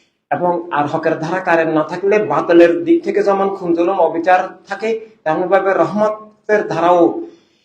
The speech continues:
আড়াল হয়ে যায়, রহমত থেকে মানুষ বিচ্ছিন্ন দূরে সরে যায়। এভাবে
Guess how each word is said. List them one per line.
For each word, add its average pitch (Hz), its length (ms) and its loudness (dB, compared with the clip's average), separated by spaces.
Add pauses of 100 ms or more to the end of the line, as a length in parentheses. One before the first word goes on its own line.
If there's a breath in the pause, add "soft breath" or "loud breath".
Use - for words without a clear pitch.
(180 loud breath)
আড়াল 185 260 4
হয়ে 165 280 4
যায়, 147 200 6
রহমত 170 380 0
থেকে 180 420 0
মানুষ 170 340 -4 (960)
বিচ্ছিন্ন 175 480 2
দূরে 170 240 6
সরে 180 240 0
যায়। 135 300 4 (600 soft breath)
এভাবে 196 580 0